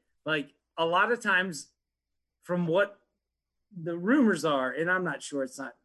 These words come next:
I'm not sure it's true, but a lot of times, um, he would come to a session, he would get his drum set up, and then they would put up a sign next to his drums that just said "The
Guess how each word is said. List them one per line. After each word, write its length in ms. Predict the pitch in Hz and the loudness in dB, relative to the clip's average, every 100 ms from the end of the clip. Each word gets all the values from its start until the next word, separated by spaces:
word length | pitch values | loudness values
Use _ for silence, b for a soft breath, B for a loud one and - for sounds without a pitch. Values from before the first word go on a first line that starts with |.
| - | -10
I'm 140 | 147 | -6
not 180 | 143 120 | -6 -8
sure 180 | - 131 | -10 -10
it's 200 | 110 - | -10 -14
true, 360 | - 120 107 107 _ _ _ _ _ - | -14 -14 -14 -20 _ _ _ _ _ -4
but 320 | 160 151 139 _ _ _ _ _ _ _ | 0 0 -2 _ _ _ _ _ _ _
a 60 | 143 | -4
lot 300 | 139 175 220 | 2 4 4
of 100 | 208 | 0
times, 600 | 180 156 143 143 - - _ | -2 -2 -2 -4 -6 -16 _
um, 500 | 147 143 135 127 123 _ _ _ _ _ _ | -2 0 0 -2 -8 _ _ _ _ _ _
he 200 | - 196 | -8 -4
would 180 | 190 165 | -4 -2
come 220 | 185 190 | -2 0
to 140 | 180 | 0
a 60 | 160 | 0
session, 540 | - 190 170 - 147 | 2 2 2 -2 -6
he 100 | 151 | -4
would 140 | 156 151 | -4 0
get 140 | 165 156 | 0 -2
his 180 | 151 | -6
drum 300 | - 165 175 | -4 -2 -2
set 320 | 160 - 151 147 | -2 -2 0 0
up, 280 | 143 139 _ _ _ _ 143 | -2 -2 _ _ _ _ -4
and 280 | 151 151 | -2 0
then 260 | 156 160 160 - - | 0 0 -2 -10 -6
they 160 | 156 170 | -2 0
would 200 | 165 156 | -2 -4
put 220 | 190 180 | -2 0
up 140 | 170 147 | 0 -2
a 60 | |
sign 640 | - - 180 180 165 151 143 | -8 -4 0 0 0 -2 -2
next 400 | 160 180 - - | -2 -4 -6 -2
to 180 | 170 160 | -2 -2
his 280 | 135 135 | -4 -6
drums 520 | 123 151 156 139 139 - b b - | -6 -6 -4 -6 -8 -12 b b -8
that 180 | 147 | -6
just 240 | 151 165 - | -4 -4 -2
said 220 | 170 147 | -2 -2
"The 160 | 143 | -4